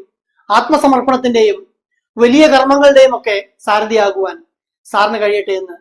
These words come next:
ആത്മാർത്ഥമായിട്ട് ആശംസിക്കുന്നു. ഞങ്ങളുടെ എല്ലാവരുടെയും ഹൃദയം നിറഞ്ഞ നന്ദി ഈ അവസരത്തിൽ രേഖപ്പെടുത്തുന്നു.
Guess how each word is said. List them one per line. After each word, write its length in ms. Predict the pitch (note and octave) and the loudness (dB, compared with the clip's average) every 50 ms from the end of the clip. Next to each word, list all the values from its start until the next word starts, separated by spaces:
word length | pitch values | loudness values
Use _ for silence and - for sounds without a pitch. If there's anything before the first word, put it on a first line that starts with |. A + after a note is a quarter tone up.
| _ _ _ - F3+ F#3+ | _ _ _ -8 -8 -8
ആത്മാർത്ഥമായിട്ട് 680 | F#3+ - G#3+ G#3 G#3 A3 G3 F#3 F3+ E3+ E3 - F3 - - F3 | -6 -4 -4 -4 -4 -4 -8 -8 -8 -12 -14 -18 -20 -18 -16 -16
ആശംസിക്കുന്നു. 540 | E3+ - F3+ E3 - E3 - E3+ E3+ E3 E3 - _ _ _ _ _ _ _ _ _ _ _ _ _ _ _ _ _ - A3 | -16 -16 -18 -20 -20 -20 -20 -20 -18 -18 -20 -20 _ _ _ _ _ _ _ _ _ _ _ _ _ _ _ _ _ -10 -8
ഞങ്ങളുടെ 280 | G#3+ A3+ A#3+ A#3+ A#3+ A#3 | -4 -4 0 0 0 0
എല്ലാവരുടെയും 560 | B3 C4 C4+ B3+ B3 B3 B3 A#3+ A3+ A3+ A3 - - _ _ _ _ _ _ _ - | 2 4 4 4 4 4 4 4 2 2 0 -8 -18 _ _ _ _ _ _ _ -8
ഹൃദയം 300 | B3+ B3 B3+ C4 C#4 C#4 C4+ | -6 0 2 2 4 4 4
നിറഞ്ഞ 260 | B3 A#3+ A#3 A#3 G#3+ F#3+ F#3 - _ - G#3+ | 2 0 -4 -4 -6 -8 -8 -10 _ -10 -8
നന്ദി 280 | G#3+ G#3+ A3 A3 G#3+ F#3 F#3 - _ _ _ _ _ _ _ _ - A3 | -8 -6 -6 -6 -6 -8 -8 -10 _ _ _ _ _ _ _ _ -6 -2
ഈ 20 | A#3+ A#3 | 0 0
അവസരത്തിൽ 420 | G#3+ G3+ - A3+ F#3+ - - F#3 - - _ _ - - | 0 0 -4 -6 -8 -8 -10 -14 -16 -16 _ _ -12 -12
രേഖപ്പെടുത്തുന്നു. 600 | F#3 - - - F#3 F3 - _ F3 F3 E3+ | -12 -10 -10 -12 -14 -16 -16 _ -20 -20 -20